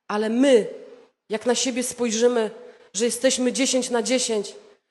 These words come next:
to uwierzymy w to, że jesteśmy w ogóle piękni. Spójrz sobie w oczy, spójrz sobie w oczy i zobacz, jakie oczy widzisz. Bo te oczy, które widzisz w odbiciu lustrzanym,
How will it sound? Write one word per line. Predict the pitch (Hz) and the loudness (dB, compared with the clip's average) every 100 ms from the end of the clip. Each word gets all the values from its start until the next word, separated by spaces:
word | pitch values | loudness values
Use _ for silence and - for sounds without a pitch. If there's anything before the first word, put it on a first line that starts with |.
| _ _ - | _ _ -4
to | 247 | -2
uwierzymy | 240 247 220 277 247 | 0 -2 2 4 4
w | 254 | 4
to, | 254 | 0
że | 247 | 0
jesteśmy | 247 240 254 | -2 -4 -4
w | |
ogóle | 254 277 | -2 -4
piękni. | 285 311 262 226 208 - - - | 0 -2 -2 -4 -4 -6 -20 -12
Spójrz | - - 330 - | -10 2 4 4
sobie | - 277 262 | 2 2 2
w | 220 | 0
oczy, | 214 254 254 220 208 - - - - | 4 4 4 2 -2 -6 -20 -20 -12
spójrz | - 311 - | -4 -2 0
sobie | 294 240 254 | -2 -2 -4
w | 208 | -2
oczy | 254 277 240 220 - - - _ _ _ | 0 2 2 0 -4 -18 -20 _ _ _
i | 240 | -2
zobacz, | 214 254 269 | 2 4 4
jakie | 240 269 247 | 0 -4 0
oczy | 262 240 | 0 0
widzisz. | 214 220 214 - - _ _ _ _ _ _ _ _ - | -4 -6 -6 -8 -10 _ _ _ _ _ _ _ _ -4
Bo | 247 | 0
te | 254 | 2
oczy, | - 294 269 | 2 2 0
które | - 269 | 0 0
widzisz | 233 254 247 - | 0 -2 -2 -4
w | |
odbiciu | 220 233 233 277 269 | -4 -4 -4 -4 -4
lustrzanym, | 240 - 277 277 247 | -4 -4 2 4 4